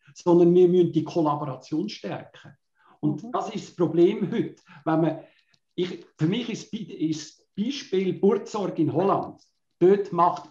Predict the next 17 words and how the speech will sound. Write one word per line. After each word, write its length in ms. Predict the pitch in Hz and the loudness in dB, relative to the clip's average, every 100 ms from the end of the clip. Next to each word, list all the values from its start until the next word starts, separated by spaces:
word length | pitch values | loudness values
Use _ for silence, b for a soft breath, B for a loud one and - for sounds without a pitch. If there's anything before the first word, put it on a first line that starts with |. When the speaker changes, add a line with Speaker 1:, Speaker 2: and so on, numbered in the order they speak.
| _ | _
Speaker 1:
Pflege 480 | 147 151 180 - - | -6 -4 -4 -6 -8
alles. 680 | 135 147 143 - - _ _ _ _ _ | -4 -2 -4 -6 -16 _ _ _ _ _
Oder? 240 | 120 135 143 _ _ _ | -16 -16 -18 _ _ _
Die 120 | 180 | -6
macht 340 | 180 180 - - | 2 2 2 -2
betreuerisch, 880 | 123 - 180 190 208 208 208 - | -2 2 4 6 4 2 -2 -8
pflegerische 880 | - 151 180 196 175 190 - 170 160 b b b b _ | -2 2 4 4 -2 -2 -4 -6 -6 b b b b _
Unterstützung. 1000 | - 151 147 - 139 143 - 120 101 - _ _ _ _ _ - | 2 2 2 -2 -2 -4 -6 -10 -10 -12 _ _ _ _ _ 2
Und 440 | 202 190 - - | 4 4 0 -8
der 80 | 151 | -6
Gag 440 | - 220 - - | 0 0 -2 -12
ist 280 | - 240 302 | -4 -2 -2
an 140 | - 180 | -2 0
dieser 240 | 196 180 | 2 2
Geschichte, 560 | 180 202 330 - - - b b b - | 0 0 0 -4 -16 -20 b b b -2
dass 260 | 175 - | -2 -2
erstens 720 | - 202 233 - 175 160 - | -6 -4 -4 -4 -4 -4 -6